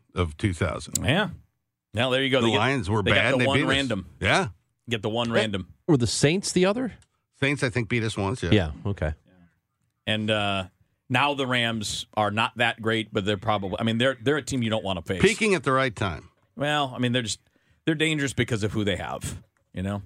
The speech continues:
Speaker 2: Yeah, I don't know. I'm hearing some, something. I heard audio
Speaker 3: Yeah, I mean,
Speaker 2: somewhere.
Speaker 3: we're hearing
Speaker 2: We're
Speaker 3: things
Speaker 2: all looking
Speaker 3: happen.
Speaker 2: at each other like, "Who's talking?"
Speaker 3: Okay.
Speaker 1: I don't hear anything. <laughs>
Speaker 2: Yeah.
Speaker 3: Well, good luck to your Lions in their one playoff game.
Speaker 2: Well, hopefully,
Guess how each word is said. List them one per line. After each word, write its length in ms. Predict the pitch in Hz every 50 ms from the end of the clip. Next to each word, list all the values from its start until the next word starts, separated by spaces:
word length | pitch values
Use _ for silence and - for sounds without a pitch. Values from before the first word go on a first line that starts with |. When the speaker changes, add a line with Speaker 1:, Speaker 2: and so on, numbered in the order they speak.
| - _ _ _ _
Speaker 2:
Yeah, 160 | - 117 113 113
I 40 | 123
don't 120 | 147 127
know. 60 | 110
I'm 160 | 107 98 113 123 107 95
hearing 280 | 95 120 117 107 101 87
some, 480 | - 90 87 87 85 85 82 65 - _ _ _ _ _ _ _ _
something. 300 | - 101 92 - - 85
I 60 | 82
heard 160 | 85 107 107 95
audio 220 | 90 90 92 101
Speaker 3:
Yeah, 60 | 101
I 20 | 92
mean, 60 | 78
Speaker 2:
somewhere. 220 | 78 92 87 85 80
Speaker 3:
we're 40 | 76
hearing 280 | - 107 110 98 85 80
Speaker 2:
We're 80 | 76
Speaker 3:
things 180 | - - 107 127
Speaker 2:
all 60 | 135 139
looking 280 | 143 - 135 - - 123
Speaker 3:
happen. 20 |
Speaker 2:
at 100 | 131 123 117
each 140 | 113 - 135
other 160 | 120 113 110
like, 180 | 98 87 -
"Who's 140 | - 104 -
talking?" 340 | - - 85 82 82 - -
Speaker 3:
Okay. 40 | 90 - - _ - - - - - - - - - -
Speaker 1:
I 180 | - - 104 135
don't 160 | 180 160 101
hear 100 | 98 92
anything. 380 | 85 76 76 - 85 85 - - - - -
<laughs> 160 | 135 - -
Speaker 2:
Yeah. 200 | 107 98 101 95 87
Speaker 3:
Well, 300 | 131 131 123 123 135 127 - - 113 107 - _ - - - _ _
good 100 | - 160
luck 160 | 175 185 165
to 100 | - -
your 80 | 156 139
Lions 440 | 120 117 110 107 104 101 98 92 92
in 60 | 98 92
their 100 | 90 90
one 220 | 87 90 90 92
playoff 340 | 87 - 92 87 80 80 -
game. 260 | - 78 78 80 85 135
Speaker 2:
Well, 200 | 143 147 143 135
hopefully, 600 | - - 123 127 120 120 - 104 104 98 98